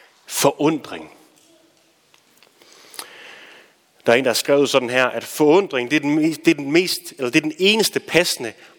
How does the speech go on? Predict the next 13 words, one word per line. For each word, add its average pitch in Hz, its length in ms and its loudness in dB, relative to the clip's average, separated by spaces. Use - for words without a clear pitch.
affyringsrampe 110 1120 0
til - 140 2
at 131 220 -2
udforske 143 580 0
menneskelivets 120 760 -2
fylde 170 380 0
og 107 120 -8
dets - 220 -6
helhed. 165 440 -6
En 247 220 4
gang 185 180 4
om 165 80 -4
året, 151 320 -2